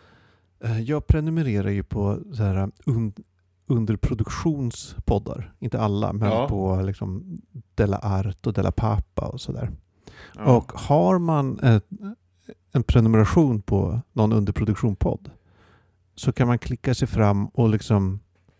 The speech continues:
Speaker 1: ladda ner massa Kim W Andersson-serier helt gratis.
Speaker 2: Okej.
Speaker 1: Ja, så det är ett
Speaker 2: Schysst.
Speaker 1: tips. Det, det kostar kanske tjugonio spänn i månaden, en sån där prenumeration. Så det är,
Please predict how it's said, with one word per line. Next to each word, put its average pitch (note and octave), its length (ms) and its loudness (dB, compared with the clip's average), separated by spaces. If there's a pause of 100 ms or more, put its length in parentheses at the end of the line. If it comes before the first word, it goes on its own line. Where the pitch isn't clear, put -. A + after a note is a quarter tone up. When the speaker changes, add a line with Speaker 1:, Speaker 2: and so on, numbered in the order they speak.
(400)
Speaker 1:
ladda G#2+ 440 2
ner A2 600 0
massa G#2+ 300 -2
Kim G#2 340 -2
W G#2+ 360 0
Andersson-serier - 1040 -4
helt A2+ 220 -2
gratis. - 560 -8 (1000)
Speaker 2:
Okej. G#3+ 480 2 (260)
Speaker 1:
Ja, F3 260 -2 (360)
så - 140 -4
det C3 120 0
är G3 120 4
ett G3+ 40 2
Speaker 2:
Schysst. C4+ 120 -8
Speaker 1:
tips. - 220 -4
Det, D3+ 180 -6 (680)
det - 120 -12
kostar - 360 -6
kanske B2+ 300 0
tjugonio A#2 380 0
spänn G#2+ 200 0
i G#2 40 2
månaden, A2 440 0
en D3 60 0
sån B2+ 140 -4
där G2 120 2
prenumeration. F#2+ 580 -4
Så A2+ 140 -4
det G#2+ 220 -4 (240)
är, C#3 80 -4